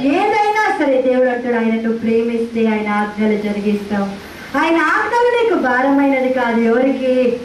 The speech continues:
ఎవరైతే యేసుని ప్రేమిస్తారో ఏది చెప్పినా కూడా అది వాళ్ళకి భారమైంది కాదు. ఏది చెప్పినా కూడా వాళ్ళు చేస్తారు. వాళ్ళు చేయలేకపోతున్నారంటే వాళ్ళ లోపల ఏం లేదు,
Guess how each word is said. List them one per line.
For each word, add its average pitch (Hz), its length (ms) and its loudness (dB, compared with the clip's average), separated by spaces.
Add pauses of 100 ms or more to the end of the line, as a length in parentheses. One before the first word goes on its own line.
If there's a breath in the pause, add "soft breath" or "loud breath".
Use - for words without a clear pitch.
ఎవరైతే 214 480 0
యేసుని 214 420 0
ప్రేమిస్తారో 220 960 0 (360 loud breath)
ఏది 440 500 2
చెప్పినా 311 380 0
కూడా 269 220 0
అది 240 160 2
వాళ్ళకి 233 240 0
భారమైంది 233 680 0
కాదు. 220 260 0
ఏది 233 680 2
చెప్పినా 294 540 0
కూడా 233 320 0 (280 loud breath)
వాళ్ళు 226 380 2
చేస్తారు. 254 380 2
వాళ్ళు 247 340 0
చేయలేకపోతున్నారంటే 311 1300 0
వాళ్ళ 226 360 2
లోపల 240 280 2
ఏం 226 280 0
లేదు, 240 440 0